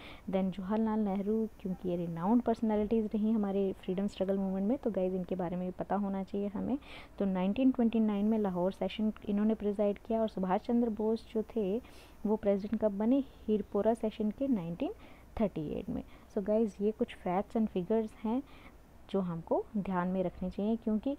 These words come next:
अ, हम जल्दी जल्दी में गलती कर जाते हैं। जैसे हमें पूछेगा कोई कि women president कौन है, तो हम लगा के आ जाएंगे सरोजनी नायडू, लेकिन अगर हमें सिर्फ women president पूछा है तो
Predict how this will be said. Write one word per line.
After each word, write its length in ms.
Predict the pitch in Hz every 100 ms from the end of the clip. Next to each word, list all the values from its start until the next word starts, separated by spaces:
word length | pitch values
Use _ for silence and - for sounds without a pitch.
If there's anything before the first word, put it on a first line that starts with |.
| - - -
अ, 320 | 214 208 208 202 - - - - - -
हम 260 | 247 262 -
जल्दी 300 | 196 233 233
जल्दी 240 | 254 262 269
में 180 | 277
गलती 240 | 233 220 220
कर 100 | 196
जाते 200 | 165 175
हैं। 60 |
जैसे 200 | 190 -
हमें 160 | 220 226
पूछेगा 300 | 220 226 226
कोई 140 | 226
कि 160 | 226 247
women 380 | 202 214 240 247
president 340 | 226 196 202
कौन 180 | 196 190
है, 60 | 202
तो 100 | 214
हम 220 | 202 202
लगा 200 | 190 175
के 160 | -
आ 120 | 175 170
जाएंगे 440 | 170 175 220 381 - - - - - - - - - - -
सरोजनी 420 | 247 220 185 170
नायडू, 320 | 165 165 - - - - - - - - - 202
लेकिन 300 | 208 - 302 415 - - - - - - - -
अगर 200 | 190 220
हमें 180 | 220 226
सिर्फ 260 | - 262 330
women 360 | 302 311 311
president 440 | 302 294 269 285 277
पूछा 260 | 269 302
है 140 | 294 302
तो 160 | 254